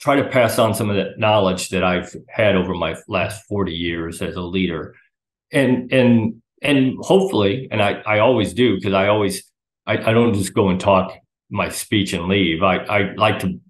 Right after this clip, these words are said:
be in ba-, breakout sessions. I like to have dinner with the, some of the people,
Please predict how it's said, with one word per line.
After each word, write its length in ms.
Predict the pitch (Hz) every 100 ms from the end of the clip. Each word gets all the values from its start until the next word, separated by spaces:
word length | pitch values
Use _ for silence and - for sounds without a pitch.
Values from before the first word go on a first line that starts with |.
| 107
be 120 | 110
in 160 | 92
ba-, 300 | 92 - - -
breakout 460 | 120 110 113 104 -
sessions. 480 | - 101 - 101 98
I 100 | 90
like 220 | 92 92
to 80 | 90
have 260 | 98 87
dinner 320 | 90 104 101
with 240 | 95 95 -
the, 220 | 98 92
some 220 | - 117
of 80 | 104
the 60 | 95
people, 360 | 110 110 110